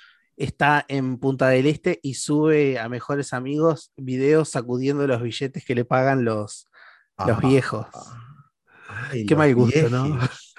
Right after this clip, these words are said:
Speaker 2: La gente de, la gente de, la gente que tipo octogenaria, tipo Geronte.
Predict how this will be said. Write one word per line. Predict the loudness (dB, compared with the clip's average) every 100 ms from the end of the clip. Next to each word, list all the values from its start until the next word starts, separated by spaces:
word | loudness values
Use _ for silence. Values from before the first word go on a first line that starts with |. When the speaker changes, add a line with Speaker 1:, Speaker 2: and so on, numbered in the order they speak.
| -20 -8
Speaker 2:
La | -6
gente | -2 2 2 4 4
de, | 4 2
la | -4 -6
gente | -6 -4 -2
de, | -2 -4 -6
la | -8
gente | -8 -6
que | -6
tipo | -6 -10 -8
octogenaria, | -8 -6 -6 -4 -2 0 2 2 0
tipo | -2 -4
Geronte. | -2 0 0 -2 -8 -12